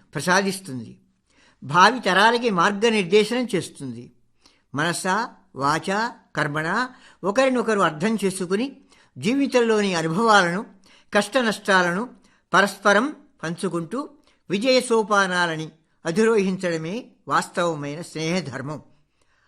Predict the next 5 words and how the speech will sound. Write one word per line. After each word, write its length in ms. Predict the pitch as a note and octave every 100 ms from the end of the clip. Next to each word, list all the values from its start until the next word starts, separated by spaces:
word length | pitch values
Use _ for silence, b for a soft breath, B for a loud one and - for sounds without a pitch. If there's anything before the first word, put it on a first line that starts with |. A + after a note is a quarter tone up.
| _ _ F3
ఆపదల్లో 560 | G#3+ B3 D4+ D4+ D4
ఆదుకునే 540 | B3 G3+ A3+ A#3+ A3+ G#3+
ఆత్మీయుడే 760 | E3 - A3 A3 A3 C#3 C#3 - _ _ -
అసలైన 500 | D3+ G3 F#3+ G#3+ G#3+
మిత్రుడు. 520 | D3 - G3 G3 B2